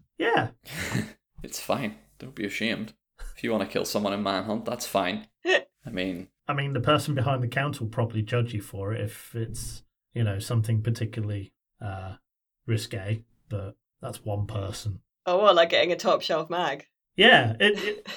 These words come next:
Speaker 3: <laughs>
Speaker 1: I think that's probably it. They just think, "Oh, this is like buying a top shelf mag."
Speaker 3: But who's buying that for their kids, <laughs> Dave?
Speaker 2: Knights of Azure.
Speaker 3: <laughs>
Speaker 1: Oh, that's definitely top shelf. And no mistake.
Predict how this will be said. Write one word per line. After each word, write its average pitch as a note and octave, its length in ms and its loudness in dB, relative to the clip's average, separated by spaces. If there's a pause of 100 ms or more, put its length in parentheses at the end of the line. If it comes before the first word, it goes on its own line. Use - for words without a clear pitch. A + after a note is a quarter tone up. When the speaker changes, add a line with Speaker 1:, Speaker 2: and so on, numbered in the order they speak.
(180)
Speaker 3:
<laughs> - 260 -12
Speaker 1:
I F#3 80 2
think C4+ 180 2
that's G3 160 2
probably D3+ 400 2
it. D#3+ 220 6
They D3 140 0
just - 300 2
think, E3+ 360 -2
"Oh, D3 320 6
this C#3+ 180 0
is B2 140 -2
like B2 160 -2
buying B2+ 240 0
a A#2 40 4
top - 200 -2
shelf A#2 260 0
mag." - 300 0 (720)
Speaker 3:
But A#3+ 140 6
who's D#4 220 6
buying C#4 260 4
that C4 180 6
for B3+ 80 2
their A#3 120 4
kids, D4+ 420 -2
<laughs> - 0 -
Dave? - 500 2 (320)
Speaker 2:
Knights F#2+ 360 -2
of F2 120 -2
Azure. F#2 460 4 (260)
Speaker 3:
<laughs> - 260 4 (140)
Speaker 1:
Oh, B2+ 80 6
that's E3+ 280 8
definitely C3 380 6
top A2+ 240 -2
shelf. G#2+ 460 -2 (960)
And B2+ 140 -2
no B2 180 0
mistake. G#2+ 580 -2